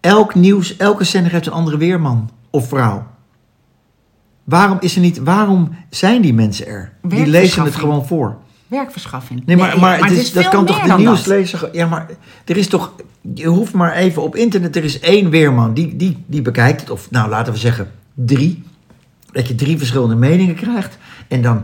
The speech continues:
Speaker 1: gemiddeld wordt het dat weer. En dat gebruiken we. Waarom? Ze zeggen allemaal hetzelfde.
Speaker 2: Is dat waar? Heb je dat ook onderzocht?
Speaker 1: Nou ja, bij de ene regent het iets harder dan de ander.
Speaker 2: <laughs>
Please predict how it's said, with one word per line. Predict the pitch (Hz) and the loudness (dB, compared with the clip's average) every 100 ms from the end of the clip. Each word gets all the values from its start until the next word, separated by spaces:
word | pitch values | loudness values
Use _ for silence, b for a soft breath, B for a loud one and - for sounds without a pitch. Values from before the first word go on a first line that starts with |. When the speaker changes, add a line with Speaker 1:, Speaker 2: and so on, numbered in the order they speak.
| B | B
Speaker 1:
gemiddeld | - 147 170 165 107 | -6 0 2 0 -4
wordt | 107 | -8
het | 107 | -2
dat | 156 156 | 0 0
weer. | 131 160 165 165 B B - | 2 2 2 -4 B B -4
En | 131 | -2
dat | 120 165 | 2 0
gebruiken | 143 107 104 143 135 | 0 -4 -2 -2 -4
we. | 120 B B 107 | -6 B B -2
Waarom? | 170 214 208 190 B | 2 2 0 -4 B
Ze | - | -6
zeggen | 175 208 202 | -2 0 0
allemaal | 233 220 214 | 0 0 0
hetzelfde. | 202 220 220 214 | 0 -2 -2 -2
Speaker 2:
Is | 226 | -4
dat | 285 | -4
waar? | 247 262 202 | -4 -6 -8
Heb | 285 | -8
je | |
dat | 254 247 | -10 -10
ook | 233 233 | -10 -8
onderzocht? | 226 220 254 | -6 -6 -6
Speaker 1:
Nou | 117 | -2
ja, | 120 123 | 2 2
bij | 117 123 | 0 -2
de | 123 | 0
ene | 135 143 | 0 2
regent | 131 135 131 123 | 2 2 0 -2
het | 127 - | -4 -4
iets | 185 - | -4 -2
harder | 143 156 139 | 0 0 2
dan | 123 | 2
de | 117 | 2
ander. | - 139 170 | 2 0 2
Speaker 2:
<laughs> | 190 | 0